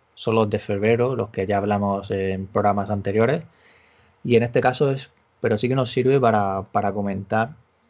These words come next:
por ejemplo, que, que hay prácticamente, según la encuesta de Steam, el mismo número de visores Quest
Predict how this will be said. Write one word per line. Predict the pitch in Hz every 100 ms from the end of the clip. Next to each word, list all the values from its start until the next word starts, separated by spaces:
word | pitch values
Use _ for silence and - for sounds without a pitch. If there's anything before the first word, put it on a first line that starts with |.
| -
por | 101
ejemplo, | 92 - 120 117 117 - _ _ _ _ _ _ - - -
que, | 110 107 101 101 98 98 98 _ _ _ _ _ -
que | -
hay | 110
prácticamente, | 110 110 - 113 110 110 117 117
según | 113 101 101 104
la | 101
encuesta | 101 101 -
de | 104
Steam, | 101 123 135 160 _ _ _ _ _ _
el | - 113
mismo | 107 117 117
número | 120 120 117 110 110
de | 107 104
visores | 104 117 113 113 110 -
Quest | 127 156 -